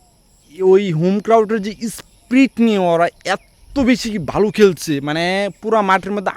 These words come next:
আতশবাজি বাজে ওরা সেলিব্রেশন করছে। সত্যি ওরা খুব ভালো খেলছে, ওদের প্রশংসা না করে আমি পারলাম না। ওরা এত সুন্দর, এত ভালো খেলছে, ওদের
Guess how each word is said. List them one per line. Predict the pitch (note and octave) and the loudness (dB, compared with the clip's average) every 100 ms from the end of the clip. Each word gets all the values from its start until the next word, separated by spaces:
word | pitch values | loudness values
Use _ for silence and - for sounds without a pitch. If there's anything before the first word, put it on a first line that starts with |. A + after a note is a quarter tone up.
| F3+ | -4
আতশবাজি | F#3+ A#3+ B3 G3 G#3 G3 G3 F3 - _ _ _ - | -4 -2 -2 2 2 2 0 -6 -10 _ _ _ -2
বাজে | D3 E3 | 0 2
ওরা | D3+ D3 | 0 0
সেলিব্রেশন | F3 E3+ D3 C#3+ C#3 B2 | 0 0 0 -2 -4 -6
করছে। | B2 G#2+ G#2 - | -8 -10 -16 0
সত্যি | G3+ - A#3 | 0 2 2
ওরা | G3+ F3+ | 4 2
খুব | D#3+ | 0
ভালো | D3 C#3+ B2+ | 0 0 -2
খেলছে, | A2+ - F#2 _ _ _ _ _ - | -6 -10 -18 _ _ _ _ _ -8
ওদের | C#3+ E3+ | -2 0
প্রশংসা | F#3+ F#3+ G#3 - F3+ | -2 -4 -6 -4 0
না | F3 - | 0 0
করে | F#3+ F3+ | 0 0
আমি | E3 | -2
পারলাম | D3+ D3+ C#3+ C#3+ | -2 -2 -2 -2
না। | D3 C#3 | -6 -6
ওরা | C#3+ D3+ E3 | -4 -2 -4
এত | E3 - G#3 - | -6 -8 -8 -6
সুন্দর, | G3+ F3+ F3+ F3 | -4 0 2 0
এত | - F#3 | 0 0
ভালো | D#3+ D#3+ | 2 0
খেলছে, | D#3+ D3+ D#3+ | -4 -6 -4
ওদের | D3+ | -2